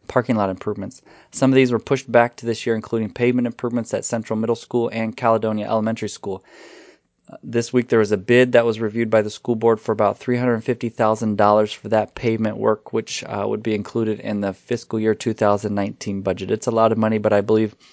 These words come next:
anybody that's been on those parking lots at those schools would agree it's a necessary step forward.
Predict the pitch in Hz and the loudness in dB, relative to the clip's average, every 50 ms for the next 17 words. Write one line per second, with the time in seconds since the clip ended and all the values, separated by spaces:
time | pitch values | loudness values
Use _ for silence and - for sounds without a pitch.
0 | _ _ _ - 123 123 113 120 120 117 113 110 - - 117 113 110 110 107 104 | _ _ _ 0 2 2 4 4 4 4 4 2 0 0 0 0 2 2 0 0
1 | - - - 117 110 120 110 110 104 104 - 113 107 - 110 107 - - - 110 | -2 -2 -2 -2 -2 0 -2 -2 -2 -2 -2 -4 -4 -2 -2 -4 -4 -6 -6 -6
2 | 107 104 104 101 101 98 - 104 101 101 98 - - - 101 98 101 - 107 - | -4 -4 -2 -2 -2 -2 -2 0 0 0 0 -2 -6 -8 -8 -8 -8 -8 -10 -6
3 | - 110 104 95 - - - 107 - - - - 104 113 113 113 113 113 | -4 -2 -2 -2 -4 -4 -6 -6 -6 -8 -10 -8 -6 -6 -4 -6 -8 -10